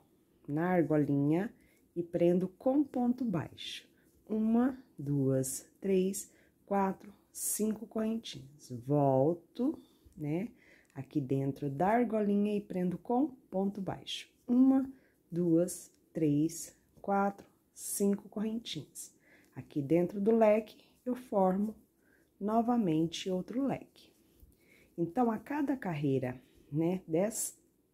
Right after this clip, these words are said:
cada carreira que a gente vai aumentando, trabalhando, a gente vai aumentando uma argolinha dessa de cinco correntinhas, tá? É bem facinho esse motivo.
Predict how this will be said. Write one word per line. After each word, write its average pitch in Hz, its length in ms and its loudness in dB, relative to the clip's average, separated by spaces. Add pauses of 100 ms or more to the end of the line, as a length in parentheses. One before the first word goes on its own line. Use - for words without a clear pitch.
(400)
cada 233 240 -6
carreira 180 380 0
que 170 80 -6
a 151 60 0
gente 151 260 -2
vai 131 300 -2
aumentando, 165 580 0
trabalhando, 127 680 0
a 170 40 4
gente 180 280 -2
vai 180 180 -2
aumentando 202 680 0 (420)
uma 214 160 -2
argolinha 214 500 0
dessa 208 320 -4
de 190 140 -6
cinco 214 340 -6
correntinhas, 220 840 0
tá? 202 340 0 (400)
É 147 80 -4
bem 220 240 2
facinho 254 800 2 (360)
esse 175 260 -6
motivo. 156 840 2